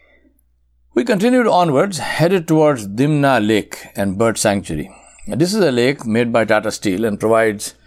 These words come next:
drinking water to Jamshedpur. On the way, we stopped at a traffic light. The road was a patchwork of potholes, joined together by bits of tarmac to prove that once upon a time when the world was young,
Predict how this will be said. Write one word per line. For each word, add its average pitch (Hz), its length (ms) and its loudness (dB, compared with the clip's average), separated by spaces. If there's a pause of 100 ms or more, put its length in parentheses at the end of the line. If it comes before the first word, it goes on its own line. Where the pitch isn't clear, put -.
(300)
drinking 170 360 0
water 123 280 2
to 156 100 -6
Jamshedpur. 175 520 -2 (720)
On 214 160 0
the 247 80 4
way, 180 140 4
we 160 100 4
stopped 143 320 0
at 127 120 0
a 113 60 0
traffic 107 360 -2
light. - 280 -4 (360)
The 151 140 2
road 208 260 2
was 170 280 4
a 123 120 2
patchwork 135 480 -2
of 98 160 -2
potholes, 120 520 0 (540)
joined 123 380 0
together 113 320 2
by 98 140 2
bits 113 320 -2
of 107 140 -2
tarmac 98 720 -2
to 101 80 -6
prove 117 640 -2
that 92 140 -4
once 117 200 0
upon 131 280 0
a 120 60 -2
time 107 280 0
when 107 100 0
the 101 120 2
world 104 220 2
was 117 180 0
young, 80 260 -4